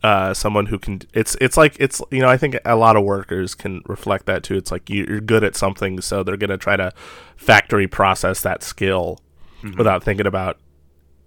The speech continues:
Speaker 1: you're a person. <laughs> So, no, I, I had, I got a kick out of it. It definitely ha-, falls into some of those cliches, but it, even for just being, like, a, a music biopic the way that it is, it, it, I did get a kick. It is,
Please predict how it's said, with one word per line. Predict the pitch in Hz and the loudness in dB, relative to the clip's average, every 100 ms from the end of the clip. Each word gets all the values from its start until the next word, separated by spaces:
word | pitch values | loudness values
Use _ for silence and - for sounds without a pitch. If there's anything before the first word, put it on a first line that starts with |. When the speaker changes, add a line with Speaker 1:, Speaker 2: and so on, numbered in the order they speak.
| - _ _ _ | -20 _ _ _
Speaker 1:
you're | 113 113 | 2 2
a | |
person. | - - 113 - 82 - - - - - - - - | 2 -2 -2 -4 -16 -20 -18 -18 -20 -16 -12 -10 -10
<laughs> | 160 143 - _ _ _ _ _ _ _ _ _ _ _ _ _ - | -14 -14 -20 _ _ _ _ _ _ _ _ _ _ _ _ _ -18
So, | - 95 92 92 - - | -4 -2 0 -4 -10 0
no, | 160 175 | 6 8
I, | 160 180 175 | 10 8 6
I | 180 | 6
had, | 185 170 | 6 4
I | 160 | 4
got | 185 160 | 6 6
a | |
kick | - 107 | 4 6
out | 104 101 | 6 6
of | 101 | 6
it. | 107 - | 2 2
It | 120 | 4
definitely | 139 135 131 117 | 4 6 4 4
ha-, | 110 - | 2 -2
falls | - 120 110 113 | 4 6 6 2
into | 104 113 | -4 -4
some | - 107 | -2 0
of | |
those | 104 - | -2 -2
cliches, | 107 104 - 98 - | -4 -2 0 -2 -2
but | 101 | -4
it, | - _ | -6 _
even | 120 123 117 | 0 0 2
for | 120 98 - - | 0 0 -8 -2
just | 127 - | -2 0
being, | 123 113 110 104 104 | 2 4 2 -2 -2
like, | 110 101 | -2 0
a, | 104 98 - _ | 2 0 -2 _
a | 110 | -4
music | 104 107 101 | 0 -2 -2
biopic | - 101 95 98 95 | 0 0 0 -2 -6
the | 95 | -4
way | 98 | -4
that | 95 | -2
it | 95 | -4
is, | 98 95 | -6 -4
it, | 101 - | -4 -2
it, | 104 | 0
I | 110 | 0
did | 117 110 | -2 -4
get | 113 | -6
a | |
kick. | - 120 - | -6 -6 4
It | 131 | 8
is, | 180 | 8